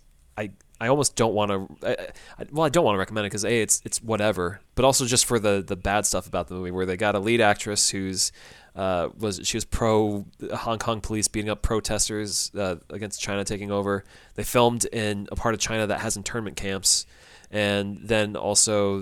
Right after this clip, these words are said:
the ninety percent of the crew that made the movie is white, and for, for a lot of reasons, you shouldn't watch it. It's very, and, and they changed the, the, the plot of Mulan, so it's not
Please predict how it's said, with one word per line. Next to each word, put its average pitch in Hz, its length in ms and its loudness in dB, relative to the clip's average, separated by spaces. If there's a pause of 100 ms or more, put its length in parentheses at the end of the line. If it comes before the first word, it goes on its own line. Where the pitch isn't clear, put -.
(140)
the 101 580 -4
ninety 101 200 -6
percent 101 200 -6
of 98 60 -4
the 95 80 -6
crew 104 140 -2
that 85 100 -2
made 95 100 -4
the 95 60 -6
movie 95 180 -4
is 90 160 -6
white, 90 460 -6
and 90 260 -12 (1120)
for, 143 260 -4
for 160 200 2
a - 20 8
lot 147 220 12
of 123 60 8
reasons, 107 400 4 (340)
you 139 80 -4
shouldn't 123 300 4
watch 92 260 2
it. 80 140 -8 (480)
It's - 120 -4
very, 120 380 6
and, 113 140 -4
and 120 120 0
they 113 120 2
changed 127 400 0
the, 107 260 2
the, 101 260 -2 (240)
the 113 120 -2
plot 101 460 0
of 95 100 -4
Mulan, 95 580 0
so 98 280 2
it's 92 260 2
not 101 280 -2